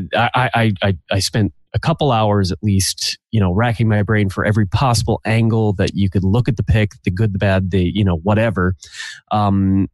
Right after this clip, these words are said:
and, and the neutral and, and the things that, you know, we don't know.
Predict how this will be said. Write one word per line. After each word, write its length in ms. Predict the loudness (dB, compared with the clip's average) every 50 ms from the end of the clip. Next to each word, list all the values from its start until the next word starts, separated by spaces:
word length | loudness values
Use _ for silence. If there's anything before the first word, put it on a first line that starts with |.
| _ -2
and, 280 | 0 2 2 2 2
and 260 | 2 0 0 0 2 2
the 140 | 2 2
neutral 480 | 2 2 2 0 -2 -4 -6 -4 -2 0
and, 180 | 0 2 2 2
and 240 | 2 2 2 2
the 80 | 2 2
things 280 | 2 2 2 2 2 0
that, 80 | 0
you 100 | 0 0
know, 240 | 0 0 -2 -4 -6 _ _ _ -8
we 120 | -4 -2 0
don't 220 | 2 2 2 2
know. 240 | 2 2 0 -2 -4